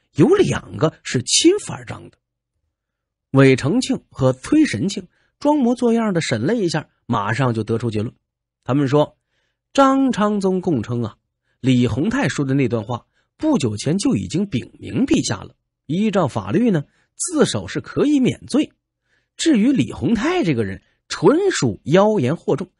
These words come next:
应该是立即逮捕法办。可是宋璟是紧追不放，上奏说：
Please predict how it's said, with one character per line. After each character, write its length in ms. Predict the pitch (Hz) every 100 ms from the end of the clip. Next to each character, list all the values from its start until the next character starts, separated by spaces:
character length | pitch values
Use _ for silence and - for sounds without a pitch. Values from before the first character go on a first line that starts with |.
| _
应 220 | - 139 139
该 180 | 123
是 240 | 117 117 101 _ _ _
立 360 | 156 254 196 113
即 320 | 104 127 - _ _
逮 280 | 113 110 139
捕 160 | 107 120
法 180 | -
办。 180 | 101 - _ _ _ _ _ _ _ _ _ _ _ _ _ _ _ _
可 120 | -
是 100 | 233
宋 340 | 285 370 349 254
璟 200 | 123 110
是 140 | 202
紧 260 | - 120 95
追 120 | 156
不 120 | 190
放， 180 | 202 - _ _ -
上 200 | 135 120
奏 100 | 117
说： 220 | 151